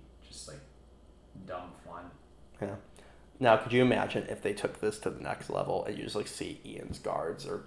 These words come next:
Speaker 2: um, goons, like, snap the guy's neck? Like, they add a bo-, well, there is a body count to this movie, actually. So they just add one more to the count. They should've. John Turtletub, Turtletub,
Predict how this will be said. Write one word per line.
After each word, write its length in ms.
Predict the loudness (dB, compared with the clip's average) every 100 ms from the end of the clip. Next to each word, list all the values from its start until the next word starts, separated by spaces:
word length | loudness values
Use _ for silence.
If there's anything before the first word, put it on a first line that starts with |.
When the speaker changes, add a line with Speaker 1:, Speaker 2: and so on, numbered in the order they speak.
| -4
Speaker 2:
um, 320 | -2 -2 -6 -6
goons, 260 | -6 -6 -8
like, 160 | -8
snap 380 | -6 -4 -4 -6
the 80 | -6
guy's 320 | -2 -2 -4
neck? 340 | -2 -2 -2
Like, 220 | -6 -6 -2
they 280 | -2 -2 -2
add 160 | -2 -2
a 80 | -2
bo-, 220 | -2 -2 -2 -4
well, 160 | -2 2
there 180 | 6
is 100 | 6
a 60 | 6
body 260 | 2 0 0
count 240 | -2 -4
to 100 | -6
this 180 | -8 -4
movie, 280 | -4 -2 0
actually. 440 | 0 -2 -6 -8 -8 -16 -18 -14
So 320 | -2 0 0 -2
they 80 | -6
just 180 | -4
add 200 | -4 -2 0
one 160 | 0
more 200 | 2 2
to 100 | 0
the 80 | -6
count. 300 | -4 -4 -4 -8 -16 -18 -20 -20 -20 -20 -20 -20 -12 -6
They 80 |
should've. 520 | 0 4 4 2 -4 -10 -20 -20 -20 -20 -20 -20 -20 -18
John 260 | 4 4 4
Turtletub, 680 | 4 4 4 -2 -4 -4 -8 -14 -20 -20 -20 2
Turtletub, 560 | 4 4 2 -2 -4